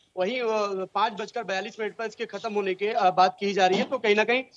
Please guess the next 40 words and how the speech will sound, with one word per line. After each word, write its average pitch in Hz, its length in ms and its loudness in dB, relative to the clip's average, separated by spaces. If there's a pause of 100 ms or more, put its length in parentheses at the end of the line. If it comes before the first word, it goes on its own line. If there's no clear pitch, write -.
(260)
अ, 190 120 6
जो 233 180 2
हिंदू 202 300 -2
रीति 233 240 -4
रिवाज 202 320 4
के 220 100 0
लोग 208 220 2
हैं 226 220 2
तो 226 200 0
इसको, 226 380 4
इस 240 180 0
सूर्य 233 200 2
ग्रहण 208 260 4
को 247 120 -2
खास 202 300 4
तौर 214 120 0
पे 226 120 -2
बहुत 208 280 0
ही 240 80 -4
अहम 214 220 2
मानते 185 360 2
हैं, 165 100 -2
क्योंकि - 500 -6
लगातार 240 480 6
देखिए, 233 260 -2
क्योंकि, 208 300 -4
अ, 220 140 2
जो 226 280 6
त्योहार 208 560 4
है 233 200 2
या 226 180 6
जो 196 200 -2
भी 214 120 -6
बात 208 240 4
है, 220 80 -2
कोई, 226 220 -6
अ, 214 160 0
अच्छा 196 380 2
शुभ 226 200 -8
काम, 220 300 4